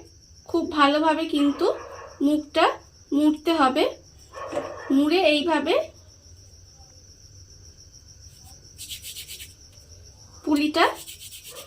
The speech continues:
বানিয়ে নিলাম। বানিয়ে নিয়ে এইবারে পুলির গাটা কিন্তু একটু করে কেটে দেব।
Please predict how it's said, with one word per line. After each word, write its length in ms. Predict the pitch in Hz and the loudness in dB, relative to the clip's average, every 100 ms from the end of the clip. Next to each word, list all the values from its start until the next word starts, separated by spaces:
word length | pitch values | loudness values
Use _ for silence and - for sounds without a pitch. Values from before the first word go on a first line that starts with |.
| - - - - - | -20 -20 -20 -10 0
বানিয়ে 400 | 285 294 311 294 | 4 6 6 6
নিলাম। 380 | 240 202 190 220 - - - - - - | 4 4 0 -4 -12 -20 -20 -20 -12 -2
বানিয়ে 460 | 240 285 311 392 403 | 6 6 8 8 8
নিয়ে 280 | 349 311 - - - - - - | 6 4 2 -2 -20 -20 -20 -4
এইবারে 520 | 269 330 359 381 330 508 605 - - - - | 4 6 6 6 6 4 2 -10 -20 -18 2
পুলির 420 | 339 349 392 320 | 6 8 8 6
গাটা 360 | 277 285 320 415 | 6 6 6 4
কিন্তু 480 | 415 403 392 - 370 - - - - - - - - - - - - | 8 8 8 4 2 2 -6 -20 -20 -20 -20 -20 -20 -20 -20 -8 0
একটু 400 | 311 330 - 381 | 0 0 0 0
করে 280 | 381 320 415 622 - - - - | 4 4 4 2 -4 -20 -20 -4
কেটে 300 | 330 320 302 | 0 4 4
দেব। 360 | 208 196 190 | 6 4 2